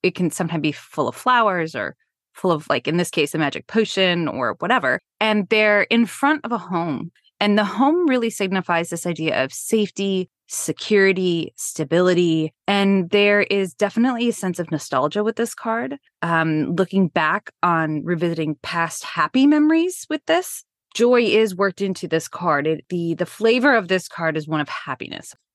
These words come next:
tapping into that inner child energy, giving yourself permission to be playful, to be spontaneous, to be creative, all of those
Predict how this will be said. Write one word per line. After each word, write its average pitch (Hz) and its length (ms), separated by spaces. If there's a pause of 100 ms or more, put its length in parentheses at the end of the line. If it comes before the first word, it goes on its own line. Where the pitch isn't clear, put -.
(140)
tapping 202 360
into 180 180
that 156 200
inner 139 220
child 190 520
energy, 170 640 (360)
giving 175 220
yourself 165 260
permission 165 340
to - 60
be 143 80
playful, 202 800
to - 120
be 147 100
spontaneous, 180 880
to - 80
be - 120
creative, 156 640 (100)
all 185 160
of 170 120
those 143 260